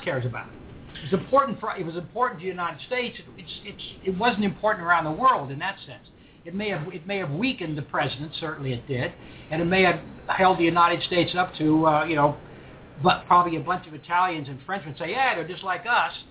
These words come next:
<laughs> But the fact of the matter is, the reality is, they're very different issues. One, a domestic issue completely, and the other one, an international disaster for the United States all over the world with our friends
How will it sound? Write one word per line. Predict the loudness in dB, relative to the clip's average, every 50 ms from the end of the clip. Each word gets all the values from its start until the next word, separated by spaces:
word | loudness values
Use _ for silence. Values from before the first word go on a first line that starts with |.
| -20 -20 -20 -20 -20 -18 -18
<laughs> | -18 -18 -18 -20 -20 -10 -4 -2
But | -2 0 -2
the | -2
fact | 2 4 4 4 4 2
of | -2
the | -2 0
matter | 2 2 2 2 0 0
is, | -2 -2 -4 -8 -12 -20 -20 -18 -12
the | -8
reality | -4 -2 0 2 2 2 4 4 4 4
is, | 4 2 0 -4 -12 -20 -20 -20 -20 -20 -20 -20 -20 -20 -6 0 4
they're | 4 4 6
very | 6 6 6 6 4 4 2 0
different | -2 -2 -2 -4 -2 0
issues. | 0 0 0 0 -2 -2 -2 -2 -4 -8 -4 2
One, | 4 4 4
a | 4 2
domestic | 0 -2 0 0 0 0 0 -4 -6 -6 -6 -10 -18 -20 -20 -20 -20 -20 -16 -2 2
issue | 4 4 4 4 2 0 0 0
completely, | -2 -8 -6 0 2 2 2 2 2 -2 -2 -2 -4 -6 -12 -18 -18 -12 -4 2
and | 2 4 4 4
the | 6
other | 6 4 4 4
one, | 0 -2 -2 -4
an | -6 -8 -6
international | -2 -2 0 0 0 0 0 0 0 -2 -4 -4 -2 -2 -2 -2
disaster | -2 -2 0 2 4 6 6 6 4 2 -4 -6 -6 -6 -6
for | -6
the | -6 -4
United | -2 0 0 0 -2 -4 -6 -6
States | -4 -2 -4 -4 -6 -10 -18 -18 -18 -18 -18 -18 -18 -18 -10 0 4
all | 6 6 8 8
over | 6 6 4 4
the | 2
world | 4 6 6 4 4 2 2 0
with | 0 0
our | 0 0 -2 -2
friends | 0 0 2 2 0 -2 -4